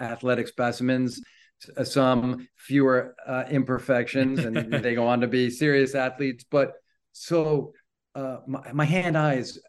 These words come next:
Speaker 1: uh, relative to everything else, I have very good hand eye,
Speaker 2: Mm.
Speaker 1: and, um, always have had that. So I can really, you know, shoot a basketball, and, um, I have good touch at any kind of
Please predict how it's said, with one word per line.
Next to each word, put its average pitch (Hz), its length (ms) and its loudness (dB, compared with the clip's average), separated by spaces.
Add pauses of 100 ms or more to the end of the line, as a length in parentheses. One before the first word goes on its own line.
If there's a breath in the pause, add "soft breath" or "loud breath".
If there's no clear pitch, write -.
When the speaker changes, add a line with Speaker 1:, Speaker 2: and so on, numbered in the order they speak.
(140)
Speaker 1:
uh, 131 120 -6 (140)
relative 143 380 2
to 143 120 -8
everything 127 380 -6
else, 127 420 -2
I 110 100 -10
have 113 160 -8
very 123 380 0
good 113 340 -4
hand 98 400 -10
eye, 90 440 -10
Speaker 2:
Mm. 110 160 -4
Speaker 1:
and, 104 240 -6 (480 soft breath)
um, 117 500 -2 (100)
always 131 380 0
have 110 280 -8
had 95 340 -8 (180)
that. 92 280 -8
So 104 440 -4 (340 soft breath)
I 113 120 -8
can 107 240 -10
really, 117 400 -2
you 131 80 -2
know, 110 380 -2
shoot 131 300 -2
a 110 40 -8
basketball, 104 680 -4
and, 104 480 -8 (460)
um, 104 400 -8 (400)
I 110 180 -6
have 107 180 -10
good 101 160 -6
touch 117 400 -2
at 98 80 -6
any 110 200 -4
kind 104 200 -8
of 92 80 -8